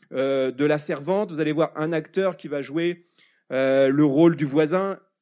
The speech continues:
Euh, voilà. En fait, dans l'Antiquité, vous aviez un acteur qui jouait plusieurs rôles. Donc, euh, le masque servait à identifier les personnages qu'il interprétait.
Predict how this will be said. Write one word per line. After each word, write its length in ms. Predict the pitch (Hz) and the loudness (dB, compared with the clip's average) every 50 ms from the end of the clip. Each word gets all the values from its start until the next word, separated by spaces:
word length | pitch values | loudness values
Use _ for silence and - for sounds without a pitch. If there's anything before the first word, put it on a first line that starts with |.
| _ - - | _ -12 -8
Euh, 380 | 143 143 135 131 127 123 120 | -6 -4 -4 -4 -2 -4 -4
voilà. 280 | 110 120 110 95 - _ _ _ - - - _ _ _ _ _ _ _ | -4 -4 -6 -6 -10 _ _ _ -20 -20 -20 _ _ _ _ _ _ _
En 100 | - - | -8 -8
fait, 340 | 165 - 254 277 269 - - - | 0 2 2 2 2 0 -8 -8
dans 160 | 143 185 185 | -2 0 0
l'Antiquité, 580 | 196 196 196 - 208 175 - 196 165 - 233 247 | 0 0 -2 -4 -8 -10 -10 -12 -10 -8 -8 -8
vous 140 | 220 208 190 | -6 -2 -2
aviez 420 | 190 175 180 185 180 180 - _ _ | -2 -2 -2 -6 -8 -8 -10 _ _
un 160 | 156 185 214 | -10 -8 -6
acteur 340 | 208 190 185 - - 233 233 | -6 -8 -8 -6 -8 -8 -8
qui 140 | - - 190 | -6 -8 -10
jouait 360 | 170 170 202 196 - - _ _ _ | -8 -6 -6 -6 -8 -10 _ _ _
plusieurs 480 | - 294 320 294 240 202 220 220 196 | -2 2 2 2 2 0 -2 -4 -4
rôles. 520 | 151 - 151 175 185 165 127 107 95 90 - _ _ _ _ _ _ _ _ _ _ _ _ _ _ _ _ _ _ _ | -4 2 6 8 8 8 6 2 -2 -8 -14 _ _ _ _ _ _ _ _ _ _ _ _ _ _ _ _ _ _ _
Donc, 380 | - - 214 240 254 220 - 226 | -2 0 0 0 0 -2 0 2
euh, 160 | 214 196 180 - - _ | 2 2 2 -2 -10 _
le 220 | - 139 135 160 165 | -8 -2 0 2 2
masque 460 | 175 208 233 269 285 269 - - - | 2 2 2 2 0 -2 -4 -8 -12
servait 760 | - - - 190 170 175 170 196 226 254 262 - - - _ _ _ - | -10 -4 -4 -4 -4 -2 0 0 0 0 0 -4 -8 -14 _ _ _ -2
à 180 | 151 - - - | -2 -2 -2 -2
identifier 960 | 247 254 208 285 285 285 - - 247 202 - - - 196 185 170 180 _ _ _ _ _ _ _ _ _ _ _ _ - | -4 -2 0 2 0 0 0 -2 -6 -6 -6 -6 -6 -6 -6 -6 -8 _ _ _ _ _ _ _ _ _ _ _ _ -14
les 520 | 135 127 139 147 156 165 160 156 151 143 | -10 -8 -6 0 2 2 4 4 2 0
personnages 720 | 143 - - 196 190 - - 196 190 196 202 208 208 - | -2 -2 -4 -4 -4 0 -2 0 0 0 0 -2 -2 -4
qu'il 160 | - - 170 160 | -6 -8 -6 -6
interprétait. 680 | 151 143 156 143 - - - 135 135 - 110 - - | -6 -6 -6 -8 -10 -8 -12 -12 -12 -12 -16 -16 -18